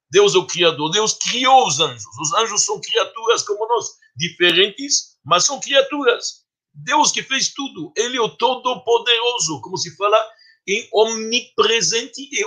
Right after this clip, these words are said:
omnipotente, the Almighty God. Ele pode fazer tudo o que ele quer. Ele é o Tout-Puissant. Então, ele precisa se aconselhar. Deus quer nos ensinar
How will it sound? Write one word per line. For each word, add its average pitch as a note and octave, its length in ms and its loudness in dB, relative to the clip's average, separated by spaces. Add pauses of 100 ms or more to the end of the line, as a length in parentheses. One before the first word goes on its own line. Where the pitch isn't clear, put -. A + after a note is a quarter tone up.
omnipotente, A#3 1300 0
the E3+ 80 -2
Almighty A3+ 760 -2
God. C4+ 320 0 (680)
Ele - 220 2
pode - 200 2
fazer - 260 4
tudo C4 180 -6
o - 40 -6
que B3+ 60 -6
ele B3+ 140 -2
quer. C4 380 0 (440)
Ele F3+ 160 -6
é A3+ 60 2
o G3+ 180 -2
Tout-Puissant. G#3+ 1000 -4 (720)
Então, F#3+ 600 2 (180)
ele G2+ 100 -6
precisa A#2+ 280 -2
se D#3+ 120 0
aconselhar. A#2 640 -4 (400)
Deus B2+ 640 -2
quer C#3 220 -8
nos C#3 240 -8
ensinar A#2 480 -4